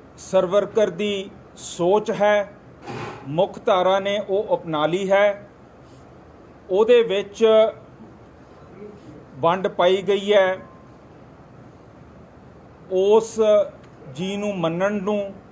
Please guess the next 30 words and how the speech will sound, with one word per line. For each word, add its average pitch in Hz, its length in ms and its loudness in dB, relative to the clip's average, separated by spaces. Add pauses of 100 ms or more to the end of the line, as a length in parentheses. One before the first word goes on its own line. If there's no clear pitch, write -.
(500)
ਜਿਹੜੇ 196 280 0
ਕਹਿੰਦੇ 208 440 -4
ਆ 202 140 2
ਕਿ 196 360 -4
ਅਸੀਂ 190 460 -6 (720)
ਇਸ 185 360 -2
ਧਰਤੀ 175 380 -2
ਦੇ 208 200 0
ਆ, 185 140 0 (680)
ਚਾਹੇ 175 300 2
ਉਹ 185 260 -2
ਆਰੀਅਨ 170 500 0
ਹੋਣ, 196 340 -2
ਕਿਸੇ 190 280 -6
ਹੋਰ 160 280 -2
ਥਾਂ 180 280 -4
ਤੋਂ 196 240 4
ਆਏ 190 140 4
ਹੋਣ, 196 320 -2 (760)
ਉਹਨਾਂ 202 320 2
ਨੂੰ 220 160 -4 (140)
ਪਹਿਲ, 196 380 4 (560)
ਮੇਰਾ 170 240 -2
ਖਿਆਲ 185 300 0
ਉਹਨਾਂ 190 200 -2
ਨੂੰ 196 140 -10
ਪੁਨਰ 190 460 -2 (880)
ਕੁਛ 180 260 -6
ਕਹਿੰਦੇ 202 380 -4
ਆ 190 300 0